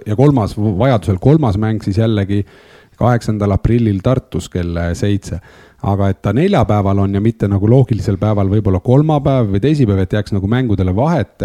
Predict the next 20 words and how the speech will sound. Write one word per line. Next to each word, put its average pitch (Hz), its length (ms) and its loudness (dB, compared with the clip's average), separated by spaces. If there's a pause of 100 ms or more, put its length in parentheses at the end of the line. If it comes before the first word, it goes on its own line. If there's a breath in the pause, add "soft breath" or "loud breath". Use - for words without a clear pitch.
näitabki 107 480 -4
seda, 117 280 2 (180)
et - 300 -8 (120)
see 107 80 0
neljapäev 110 320 0
näitab 107 320 -2
seda, 113 300 0 (240)
et, - 180 -8 (100)
äh, 90 120 -4 (100)
ju 104 160 4
need 95 200 -2
töökohustused, 95 920 0
äh, 92 140 -6 (100)
Hitol 98 540 0
kolmapäeval 92 560 0
näiteks, 95 440 -6
noh, 117 140 -2
see 117 80 0
on 98 60 -4
spekulatsioon, 120 580 0